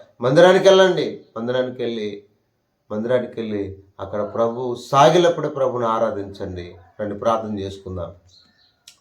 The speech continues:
పరిశుద్ధుడైన తండ్రి, కృపగలిగిన దేవ స్తోత్రం. ఇంతవరకు మీరు చూపిన కృపకై స్తుతిస్తూ, నిజమే తండ్రి,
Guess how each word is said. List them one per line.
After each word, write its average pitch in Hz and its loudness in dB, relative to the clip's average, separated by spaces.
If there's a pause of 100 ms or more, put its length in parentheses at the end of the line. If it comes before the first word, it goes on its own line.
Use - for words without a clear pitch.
పరిశుద్ధుడైన 123 -4
తండ్రి, 110 -8
కృపగలిగిన 104 -10
దేవ 98 -8
స్తోత్రం. 95 -12
ఇంతవరకు 104 -10 (460)
మీరు 107 -10
చూపిన 113 -10
కృపకై 120 -6
స్తుతిస్తూ, 135 -12
నిజమే 107 -8
తండ్రి, 101 -10